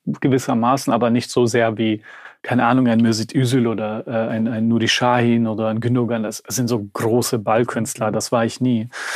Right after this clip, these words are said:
Aber in dem Fall war es so, dass, äh, ja, ein, ein, äh, Trainer, der, ähm, Trainer, äh, der Jugendnationalmannschaft,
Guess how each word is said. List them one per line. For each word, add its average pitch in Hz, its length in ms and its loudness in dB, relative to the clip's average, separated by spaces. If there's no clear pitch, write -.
Aber 120 600 2
in 123 180 4
dem 127 200 4
Fall 131 320 0
war 120 140 4
es - 120 -4
so, 131 220 2
dass, - 640 -4
äh, 113 380 -2
ja, 120 280 -2
ein, 113 220 -4
ein, 110 260 -4
äh, 107 300 -6
Trainer, 156 500 0
der, 107 480 0
ähm, 127 540 -4
Trainer, 131 1080 0
äh, 117 60 -6
der 110 160 -6
Jugendnationalmannschaft, 135 1500 2